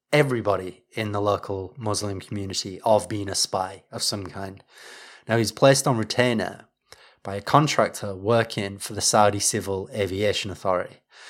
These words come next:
And when they suggested cutting him loose, you know, because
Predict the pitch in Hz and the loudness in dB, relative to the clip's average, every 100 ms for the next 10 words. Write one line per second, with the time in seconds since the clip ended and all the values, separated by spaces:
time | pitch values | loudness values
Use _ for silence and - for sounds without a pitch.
0 | - - - - 101 107 127 - 120 123 | -18 -20 -18 -8 -2 4 4 4 2 2
1 | - - - 120 110 98 110 92 - - | 0 -6 -4 -4 -4 -4 -4 -4 -8 -8
2 | - 98 90 - - _ _ _ - - | -6 -6 -6 -10 -20 _ _ _ -8 0
3 | 107 - | 0 0